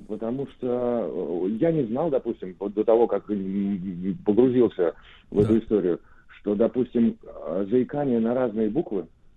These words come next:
Speaker 2: Ага.
Speaker 1: вызвано разными причинами.
Speaker 2: О.
Speaker 1: Да, это может быть связано как с каким-то диким стрессом, как, э, с испугом, так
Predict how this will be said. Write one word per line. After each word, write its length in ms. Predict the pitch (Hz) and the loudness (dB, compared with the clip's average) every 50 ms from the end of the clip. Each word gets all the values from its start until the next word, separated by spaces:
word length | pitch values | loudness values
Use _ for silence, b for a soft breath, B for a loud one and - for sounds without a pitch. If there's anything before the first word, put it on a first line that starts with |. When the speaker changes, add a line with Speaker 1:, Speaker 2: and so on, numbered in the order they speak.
| - - - | -20 -20 -12
Speaker 2:
Ага. 240 | - - 101 98 - - | -8 -8 -6 -6 -8 -8
Speaker 1:
вызвано 460 | - 98 113 135 120 123 131 127 123 | -8 -4 -4 -4 -2 -2 -2 -2 0
разными 340 | 120 127 123 110 127 123 117 | 0 0 0 0 -2 -4 -4
причинами. 520 | - 123 120 - - 120 101 87 80 76 - - - _ _ _ - - | -4 -6 -8 -6 -4 -4 -4 -4 -6 -10 -14 -18 -20 _ _ _ -14 -10
Speaker 2:
О. 180 | - - 69 67 - - - - - - - - - - - - - - _ _ _ _ - - - | -8 -8 -8 -8 -12 -16 -20 -20 -20 -20 -20 -20 -20 -20 -20 -20 -20 -20 _ _ _ _ -20 -16 -8
Speaker 1:
Да, 360 | - 92 107 104 90 78 - - b b b b b b b | -2 0 0 0 0 -2 -6 -12 b b b b b b b
это 180 | 104 117 - | -2 0 0
может 220 | 131 135 131 113 110 | 0 0 0 0 0
быть 120 | 117 - | -2 -2
связано 320 | - 117 120 110 92 110 | -2 -2 -2 -2 -2 -4
как 200 | 101 110 107 - | -4 -4 -6 -6
с 40 | - | -6
каким-то 360 | - 110 104 - 113 101 104 | -6 -6 -4 -4 -4 -4 -4
диким 320 | 101 95 104 95 - 98 95 | -4 -4 -6 -4 -4 -6 -6
стрессом, 440 | - - 113 143 143 - - 120 107 | -6 -4 -2 -2 -2 -2 -4 -6 -4
как, 280 | - 98 95 - - - | -4 -4 -4 -4 -4 -4
э, 180 | 98 98 98 90 - - | -2 -2 -2 -2 -4 -6
с 20 | 98 | -8
испугом, 460 | - - - 131 151 135 117 107 101 | -10 -6 -4 -2 0 2 2 0 0
так 300 | - 110 113 117 - - | 0 -2 -2 -2 -4 -12